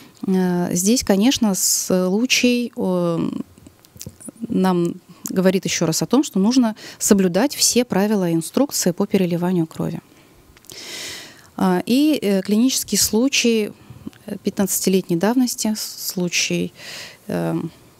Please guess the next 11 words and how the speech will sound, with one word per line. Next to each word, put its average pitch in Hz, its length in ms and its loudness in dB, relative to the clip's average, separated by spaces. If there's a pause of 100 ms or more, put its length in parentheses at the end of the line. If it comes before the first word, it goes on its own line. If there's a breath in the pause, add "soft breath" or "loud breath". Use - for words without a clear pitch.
(880 loud breath)
в - 40 -4
одном 175 320 2
из, - 240 -6 (160)
э, 165 340 0 (120)
больших 170 360 -2
городов, 170 600 -2
когда 185 220 -2
пациенту, 285 800 0
э, 180 400 0 (340)
переливалась 185 800 2
неоднократно, 202 880 2